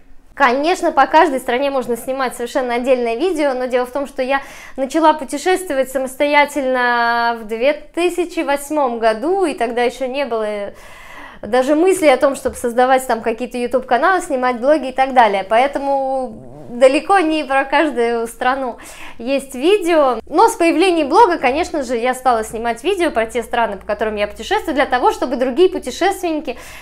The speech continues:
смогли что-то для себя полезного в моих видео найти.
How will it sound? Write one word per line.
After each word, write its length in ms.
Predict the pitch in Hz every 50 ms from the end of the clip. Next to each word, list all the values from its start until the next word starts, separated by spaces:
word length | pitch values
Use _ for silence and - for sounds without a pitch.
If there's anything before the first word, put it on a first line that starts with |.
| - - -
смогли 600 | - 285 254 254 277 262 285 359 370 370 370 359
что-то 320 | - - 320 320 - 269
для 200 | 240 220 247 285
себя 340 | 285 - 269 226 240 269 269
полезного 760 | 262 233 220 233 240 254 269 247 262 240 233 233 233 233 233 - - - - - - - - -
в 180 | - 214 202 202
моих 260 | 220 220 214 214 -
видео 320 | 220 240 233 220 233 220 214
найти. 420 | 220 214 214 214 - - -